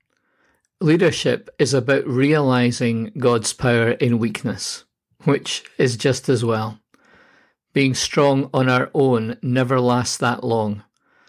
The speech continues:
Our resources run out. Fear will derail us much more than weakness, which is why we need to move forward in faith. Today,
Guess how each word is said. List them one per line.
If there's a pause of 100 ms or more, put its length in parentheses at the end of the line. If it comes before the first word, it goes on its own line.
(300)
Our
resources
run
out. (760)
Fear
will
derail
us
much
more
than
weakness, (680)
which
is
why
we
need
to
move
forward (140)
in
faith. (1400)
Today,